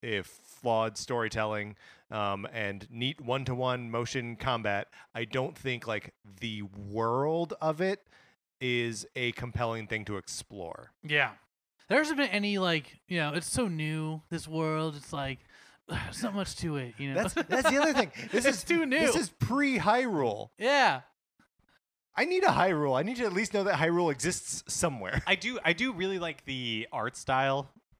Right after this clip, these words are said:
Speaker 3: of Skyward Sword.
Speaker 1: Yeah.
Speaker 3: And I like how bright and colorful the world is. I like the idea of having, like, this world up in the clouds.
Speaker 2: I like that you can fly.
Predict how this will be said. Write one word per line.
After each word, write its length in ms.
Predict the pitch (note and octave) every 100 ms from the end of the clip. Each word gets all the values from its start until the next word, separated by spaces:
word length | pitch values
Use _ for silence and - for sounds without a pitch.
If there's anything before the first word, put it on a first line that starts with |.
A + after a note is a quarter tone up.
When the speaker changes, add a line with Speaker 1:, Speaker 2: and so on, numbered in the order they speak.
| -
Speaker 3:
of 380 | C3 C3 B2+ B2
Skyward 420 | - B2+ C3 C3+
Sword. 360 | - C3 C#3 C#3+
Speaker 1:
Yeah. 200 | G#2 G2
Speaker 3:
And 100 | F#2
I 80 | C#3
like 280 | B2+ B2+ B2
how 160 | D3
bright 280 | B2 G#2+ A2+
and 100 | A2
colorful 480 | - A#2+ B2+ - D#3+
the 60 |
world 260 | D#3+ E3+ E3
is. 200 | E3+ -
I 80 | A#2
like 220 | A2 B2
the 100 | -
idea 840 | C3 A#2 G#2+ - B2 E3 F3+ G3 G3 - - - - _
of 380 | D#3+ F3 F#3 F#3
having, 420 | E3+ E3+ E3 F3
like, 180 | E3+ E3
this 180 | E3 D3+
world 440 | D3 D#3 D#3+ D#3+ C3+
up 160 | C3+
in 60 | C3+
the 80 | C#3
clouds. 600 | D3 C#3+ C#3+ D3 C#3+ -
Speaker 2:
I 80 | F#3
like 140 | C4+ -
that 80 |
you 80 | F3
can 100 | C#3
fly. 440 | C3 C3 A#2+ C#3